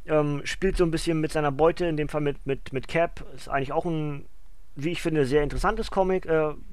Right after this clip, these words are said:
ja, hat Spaß gemacht. Dann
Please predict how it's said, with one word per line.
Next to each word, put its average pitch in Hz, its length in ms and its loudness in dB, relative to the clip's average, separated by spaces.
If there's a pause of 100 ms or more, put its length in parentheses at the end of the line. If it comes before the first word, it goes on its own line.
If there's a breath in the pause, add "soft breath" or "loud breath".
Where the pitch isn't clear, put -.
(120)
ja, 143 240 4 (180)
hat - 140 -4
Spaß 151 260 0
gemacht. 214 360 0 (520 loud breath)
Dann 160 440 4